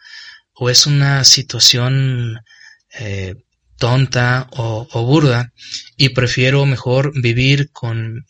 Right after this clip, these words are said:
con mis pares, en mi comunidad, en mi rancho, en mi pueblo, en mi ciudad, y dejarme de cosas, de andar allá en la, en la nube.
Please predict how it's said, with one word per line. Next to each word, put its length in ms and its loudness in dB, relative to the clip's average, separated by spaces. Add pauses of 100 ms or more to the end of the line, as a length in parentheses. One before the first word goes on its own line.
(160)
con 220 -8
mis 200 -2
pares, 680 2
en 200 -4
mi 100 -6
comunidad, 760 -2 (560)
en 260 -6
mi 140 -4
rancho, 440 0
en 100 -2
mi 100 -4
pueblo, 440 0
en 160 -4
mi 120 -6
ciudad, 500 0 (320)
y 80 -6
dejarme 420 -2
de 120 -4
cosas, 420 -2
de 80 0
andar 220 -2
allá 340 0
en 100 -2
la, 160 -6
en 140 -2
la 100 -2
nube. 400 -4